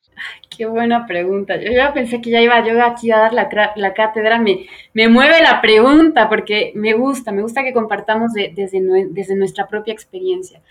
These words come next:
Yo creo que para mí las caricias verbales o las palabras serían como un lenguaje así, top one, ¿no? O sea,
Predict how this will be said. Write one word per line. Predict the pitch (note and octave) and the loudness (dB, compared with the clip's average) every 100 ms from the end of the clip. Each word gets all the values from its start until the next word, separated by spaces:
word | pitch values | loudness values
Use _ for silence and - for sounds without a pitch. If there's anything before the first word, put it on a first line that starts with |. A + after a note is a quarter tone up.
| _ - _ | _ -20 _
Yo | D#4+ | -4
creo | F#4 | -2
que | G4 | -2
para | G4 C4 A#3 | 0 2 2
mí | A3+ A#3 B3 - _ _ | 6 6 4 0 _ _
las | A#3 A3+ - | -4 -4 -6
caricias | A#3 A#3+ B3+ C#4+ D4 A#3 | -6 -4 -6 -2 -2 -2
verbales | G3+ F#3+ F3+ F3+ E3+ - D#4 _ _ _ | -2 -2 0 0 0 -8 -16 _ _ _
o | G3+ | -8
las | G3+ - | -8 -10
palabras | - F#3 F#3 F#3 F#3 - - _ _ _ _ | -6 -2 2 2 0 -10 -18 _ _ _ _
serían | G#3+ A#3 A#3+ | -2 -2 -2
como | C#4 C4 | -2 -2
un | B3 | 0
lenguaje | B3 A#3+ A#3 A3+ A3 A3+ A#3 A#3 - | 0 2 2 2 2 -2 -4 -4 -4
así, | F#3+ F3+ G3 E3+ - _ - | -8 -6 -12 -14 -18 _ -2
top | A3 A3 A3 - | -2 -2 -12 -10
one, | F#3 F3+ F3 D#3+ _ | -4 -2 -4 -10 _
¿no? | D#3+ | -14
O | - _ | -14 _
sea, | - G3 F3+ | -4 -2 0